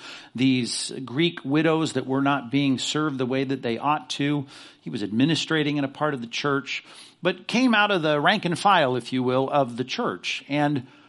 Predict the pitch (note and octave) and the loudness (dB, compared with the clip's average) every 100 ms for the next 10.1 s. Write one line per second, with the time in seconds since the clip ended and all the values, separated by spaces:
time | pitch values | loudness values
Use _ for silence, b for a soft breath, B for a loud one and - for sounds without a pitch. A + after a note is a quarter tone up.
0 | B B _ F3+ E3+ - G#3+ A3+ G3+ F3 | B B _ -2 0 2 2 2 2 0
1 | E3 - A#3 - - F3 - B2+ D3+ F3+ | 0 0 0 0 -2 -2 0 -2 0 0
2 | - F3+ E3+ D#3 - - A3 G#3+ D#3+ D3+ | 2 0 2 0 -2 0 2 4 2 0
3 | D3 D3 C3 - G#3 D#3 G3+ F#3+ F3+ C#3 | -2 -2 -2 -2 -2 -2 0 0 -2 -2
4 | B2 E3+ F#3 D3 B2 C3+ D#3 C3+ F3+ F3+ | 2 4 4 2 0 -4 -4 -4 -4 0
5 | C#3+ C3 C3+ E3 - C#3 B2 A#2+ - A3+ | 2 0 0 -4 -2 -2 -2 -4 -4 0
6 | F#3+ C3 C3 B B B - D#3 - D3 | 2 0 -2 B B B 0 0 2 2
7 | F#3+ F#3+ D3+ D3 B2+ - - C#3+ G#3+ D3 | 4 4 4 0 -2 -12 0 6 8 8
8 | B2+ E3 - C#3+ C#3 B2+ B2 C#3+ D#3 C#3 | 6 2 -4 -2 -2 -2 -4 -2 0 0
9 | - A#2+ A2 D3+ D3+ - A#2+ A#2 G3 D3+ | 0 -2 0 0 0 0 -2 0 2 2
10 | - | 0